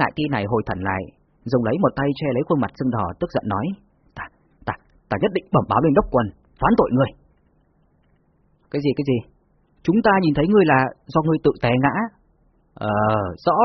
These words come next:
ràng là ngươi định vô hại vị tướng quân này mà. Chúng ta có thể làm chứng." Toàn bộ ngọ-, mọi người trên lầu hai đều rối rít lên tiếng. Lại có tiếng bước chân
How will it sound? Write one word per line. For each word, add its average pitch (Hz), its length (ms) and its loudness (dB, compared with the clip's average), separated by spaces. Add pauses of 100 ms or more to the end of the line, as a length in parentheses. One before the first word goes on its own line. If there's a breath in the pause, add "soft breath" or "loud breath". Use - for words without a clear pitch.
ràng 160 180 2
là 139 100 2
ngươi 165 120 0
định 147 220 -4
vô 165 100 4 (100)
hại 120 200 -2
vị 117 140 0
tướng 127 160 0
quân 139 160 2
này 101 180 -2
mà. 90 120 -4 (720)
Chúng 147 180 0
ta 185 60 2 (100)
có - 80 -8
thể 135 120 2
làm 101 120 -4
chứng." 139 200 0 (1900)
Toàn 131 180 4
bộ 131 180 2
ngọ-, 123 240 0
mọi 131 100 4
người 117 200 2
trên 160 140 -2
lầu 110 160 2
hai 143 260 0
đều 113 140 -2 (120)
rối 107 180 -2
rít 202 140 -2
lên 120 160 2
tiếng. 127 280 -2 (1000)
Lại 113 200 0
có 127 120 0
tiếng 120 200 0
bước 208 120 -4
chân 131 160 0